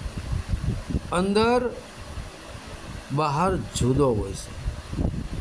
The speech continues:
જ્યારે શીલ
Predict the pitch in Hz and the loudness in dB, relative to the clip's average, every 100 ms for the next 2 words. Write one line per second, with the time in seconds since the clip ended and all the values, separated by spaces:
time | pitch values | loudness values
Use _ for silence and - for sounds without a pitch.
0 | - - - - - - - - - - | -2 -2 -4 -6 -6 -4 -6 -8 -10 -6
1 | - - - - - - - - - - | 0 0 0 -2 -4 -6 -6 -8 -10 -10
2 | - - 107 139 139 123 - 196 220 127 | -10 -4 2 4 4 4 4 6 4 2